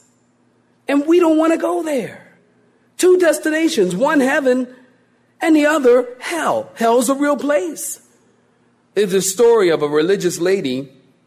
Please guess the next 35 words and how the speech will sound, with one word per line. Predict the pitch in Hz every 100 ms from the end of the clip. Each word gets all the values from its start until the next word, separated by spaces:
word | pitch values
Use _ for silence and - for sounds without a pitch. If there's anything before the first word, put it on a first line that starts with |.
| _ _ _ _ - _
that | 156 156 143 - - _ _ _ _
had | 240
to | 233
do | 190 196
a |
lot | 175 165
of |
traveling. | 165 247 196 135 101 58 - _ _ _ _ _ _ _ -
For | 139
her | 147
business, | 147 180 170 120 110 -
and | 113
so | - 143 127 120 120 - _ _ _ _ _
she | - 285
did | 247
a |
lot | 185 151
of | 165
flying. | - 240 233 98 - - _ _ _
Flying | - 139 127
made | 135 143
her |
very | 135 143 139
nervous, | 131 123 123 170 170
so | 151 131 123 123 123 - _ _ -
she | -
always | 156 139 139
took | 156 147
out | 135
her | 170
Bible | 160 131 131 135 165 160
along | 127 123 147
the | 156
way | 135 120 127
to | 143 - 135 131 127 127